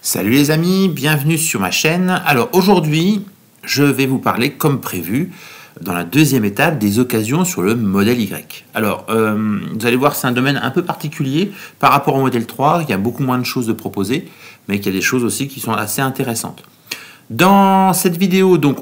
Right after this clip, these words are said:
on revient sur comment je fais, assez rapidement, comment je fais pour, euh, essayer de trouver des points de, des points de comparaison. Euh, et puis, on va regarder ce qui se fait en offre, euh, sur le, su-, sur le marché, euh, français, voir un petit peu le marché européen, ce qui existe.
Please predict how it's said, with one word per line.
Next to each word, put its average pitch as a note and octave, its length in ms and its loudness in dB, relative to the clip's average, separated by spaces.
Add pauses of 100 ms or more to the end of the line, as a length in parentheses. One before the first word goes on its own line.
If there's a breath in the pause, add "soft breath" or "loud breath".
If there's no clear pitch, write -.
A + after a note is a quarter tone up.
on E3 100 0
revient F3 380 4
sur D3 460 0
comment G#3 300 6
je G3+ 120 6
fais, F3+ 380 2
assez D3 260 2
rapidement, F3 540 2
comment D3 240 0
je D3 80 -4
fais D#3 100 -2
pour, A2+ 320 -4
euh, G#2+ 60 -2
essayer A2 160 -6
de - 60 -12
trouver C3+ 220 -2
des A#2+ 120 0
points C3 260 -2
de, A2 220 0
des G#2 120 -6
points C3+ 140 -4
de B2 60 -4
comparaison. A#2 520 -2 (760 loud breath)
Euh, A2 580 4
et C3+ 140 2
puis, E3+ 340 0
on C#3+ 80 4
va B2+ 140 4
regarder B2+ 260 0
ce C3 80 -4
qui - 160 -6
se - 100 -4
fait C3+ 160 2
en A#2 240 4
offre, C3 380 0
euh, G#2 180 0
sur G#2 280 -2
le, G2+ 320 2
su-, - 360 -6
sur - 220 -4
le G2 80 0
marché, G#2+ 340 0
euh, G2+ 80 2
français, C3+ 460 -4 (380 loud breath)
voir A2+ 260 2
un A#2+ 80 4
petit A2+ 160 -2
peu B2+ 140 0
le B2 60 2
marché B2+ 280 0
européen, A2 420 0
ce - 80 -6
qui - 140 -4
existe. F#2+ 420 -4